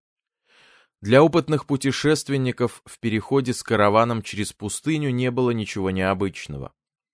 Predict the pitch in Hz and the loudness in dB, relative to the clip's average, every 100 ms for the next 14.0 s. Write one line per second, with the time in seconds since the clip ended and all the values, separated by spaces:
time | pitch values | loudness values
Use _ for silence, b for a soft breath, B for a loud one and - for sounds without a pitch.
0 | _ _ - 92 98 110 113 123 101 98 | _ _ -8 -4 0 0 4 4 6 2
1 | 101 120 110 101 87 92 - 98 87 80 | 0 0 -2 -2 -2 -4 -8 -6 -6 -6
2 | 85 87 85 90 90 92 90 95 90 87 | -2 -2 0 0 0 -2 -2 -6 -6 -6
3 | 82 - - 80 80 85 82 78 - - | -6 -6 -12 -12 -10 -2 -2 -2 -10 -6
4 | 90 82 90 127 135 123 - B B B | -4 -4 -2 -2 0 -2 -4 B B B
5 | 104 104 95 113 110 - 90 - 104 95 | -4 -4 -4 -4 -4 -4 -8 -4 -2 -2
6 | 90 98 87 87 - 90 92 - - 95 | -2 -4 -2 -4 -4 -4 -4 -6 -8 -8
7 | 92 85 85 90 82 71 85 80 - 117 | -6 -10 -6 -4 -4 -4 -6 -8 -2 0
8 | 127 139 B B _ 104 107 107 101 104 | 0 -2 B B _ 0 2 0 0 -2
9 | - 127 113 87 73 b b _ _ _ | -2 -4 -4 -6 -8 b b _ _ _
10 | 98 - 139 127 82 69 _ _ 85 92 | -6 -2 -2 -2 -6 -10 _ _ -8 0
11 | 123 147 131 156 139 - 117 - - 143 | 2 4 2 0 0 -2 -4 -4 0 0
12 | 165 156 151 135 - 135 139 143 135 131 | 0 -2 -4 -6 -4 0 0 0 -2 -2
13 | 120 120 117 110 101 104 107 82 69 | -2 -4 -4 -6 -6 -2 0 0 -4